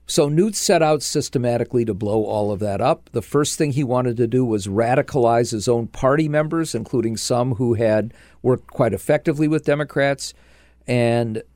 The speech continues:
then to cause the Democrats in the majority to overreact as he prodded them, and to use his ability to take the rules and distort them in ways that would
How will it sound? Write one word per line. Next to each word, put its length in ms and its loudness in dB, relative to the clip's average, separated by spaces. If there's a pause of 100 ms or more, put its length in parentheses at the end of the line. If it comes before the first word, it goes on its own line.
then 520 0
to 380 2 (280)
cause 440 2
the 100 2
Democrats 640 0
in 100 -2
the 60 -4
majority 560 2
to 200 -4
overreact 760 2
as 180 0
he 140 -4
prodded 500 0
them, 300 -2 (420)
and 280 -2
to 120 2
use 500 0
his 220 0
ability 720 0 (320)
to 100 0
take 320 0
the 140 2
rules 360 0
and 160 -2
distort 600 0
them 200 -2
in 200 -6
ways 480 -6 (420)
that 340 2
would 540 2